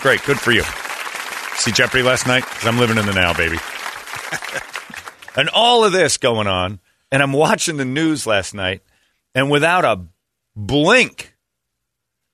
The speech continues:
the reporter, uh, well, it was an internet thing. The reporter, I went and searched this out. It happened, uh, January third or December third.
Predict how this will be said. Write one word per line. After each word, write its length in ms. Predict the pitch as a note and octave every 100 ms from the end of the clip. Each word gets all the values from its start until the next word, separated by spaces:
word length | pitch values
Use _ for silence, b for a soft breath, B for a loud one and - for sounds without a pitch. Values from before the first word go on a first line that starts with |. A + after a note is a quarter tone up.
| -
the 120 | C3+
reporter, 600 | C#3 C3+ - G3 F#3+ C3 B2+
uh, 100 | B2+
well, 80 | D3
it 20 |
was 120 | C3+ A#2
an 120 | A#2+
internet 380 | D3 B2 F#2+ -
thing. 320 | G#2 F2 F2
The 100 | B2
reporter, 800 | B2 A2+ - G#3 A#3 D3+ C3 C#3 _ _ _
I 160 | G2+ G#2+ G#2+
went 220 | C#3 -
and 100 | B2+
searched 460 | - E3 D3 -
this 220 | C3+ C3+ -
out. 200 | A#2 F#2
It 120 | F#2
happened, 380 | C3 C#3 C#3 A#2+
uh, 260 | A2 G#2 F#2+ F2+
January 520 | F#2+ C#3+ D#3+ D3+ C3+
third 340 | - C#3+ D3
or 60 | B2
December 440 | F#2+ F#2+ C3+ C3+ A#2+
third. 360 | - C3+ C3